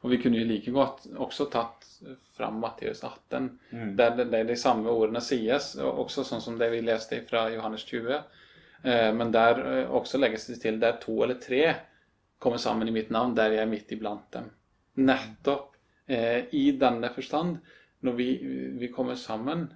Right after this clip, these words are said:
Speaker 1: eh, i den hensikt å søke tilgivelsen for våre synder, så har Jesus lovt at der er han. Der er han med sin nåde. Der skal vi finne den.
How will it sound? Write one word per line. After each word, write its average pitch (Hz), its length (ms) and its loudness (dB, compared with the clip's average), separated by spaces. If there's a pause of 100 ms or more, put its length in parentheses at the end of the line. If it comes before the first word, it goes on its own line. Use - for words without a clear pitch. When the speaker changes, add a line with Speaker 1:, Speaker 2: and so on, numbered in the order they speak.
(220)
Speaker 1:
eh, 113 460 -8
i 147 360 -2 (480)
den 127 240 6
hensikt - 840 -6
å 135 100 -2
søke 127 580 -2
tilgivelsen 127 720 -8 (460)
for - 120 -14
våre 127 200 -4
synder, 127 480 -8 (420)
så - 160 -8
har 120 60 -2
Jesus 117 340 -4
lovt 120 220 -4
at - 160 -6
der 120 240 0
er 117 160 -2
han. 127 220 -6 (300)
Der 123 300 2
er 117 120 0
han 120 160 -4
med 107 180 -6
sin - 200 -10
nåde. 117 380 -8 (560)
Der 113 300 2
skal 113 240 -6
vi 110 80 -4
finne 120 260 -12
den. 123 160 -16